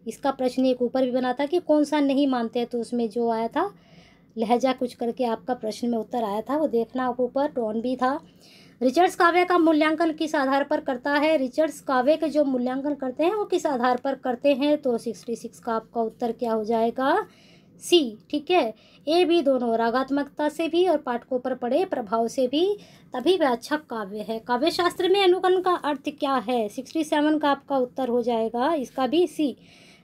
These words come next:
सादृश्य विधान के द्वारा मूल वस्तु का पुनराख्यान।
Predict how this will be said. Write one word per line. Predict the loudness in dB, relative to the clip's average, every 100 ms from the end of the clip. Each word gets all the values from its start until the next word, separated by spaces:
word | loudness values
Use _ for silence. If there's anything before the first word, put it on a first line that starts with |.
| 0
सादृश्य | 2 4 2 2 0
विधान | 2 2 2
के | 2
द्वारा | 2 2 4
मूल | 4 2
वस्तु | 2 -2 -8
का | -4 -6
पुनराख्यान। | -4 -6 -6 -10 -14 _ -20 -16